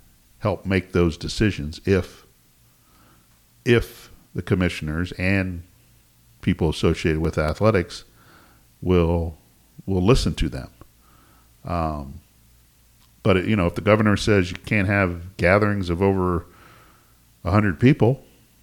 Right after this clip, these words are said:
then you can't have gatherings of over a hundred people.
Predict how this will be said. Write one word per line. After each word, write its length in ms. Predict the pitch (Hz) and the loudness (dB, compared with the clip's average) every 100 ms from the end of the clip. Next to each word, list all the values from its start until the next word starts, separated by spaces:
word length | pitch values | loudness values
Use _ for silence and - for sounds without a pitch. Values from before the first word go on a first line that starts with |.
| _ _ - | _ _ -18
then 720 | 87 95 95 95 92 87 82 - _ _ _ _ _ _ _ - - | -4 2 4 4 0 -2 -6 -8 _ _ _ _ _ _ _ -18 -2
you 140 | 90 | -2
can't 260 | - 104 101 | 2 2 2
have 160 | 98 | 0
gatherings 420 | 95 98 127 104 98 | 2 2 2 -2 -2
of 100 | 95 | 0
over 200 | 104 101 | 2 2
a 40 | |
hundred 280 | 110 107 101 | 2 0 -4
people. 340 | 147 - - | -6 -6 -16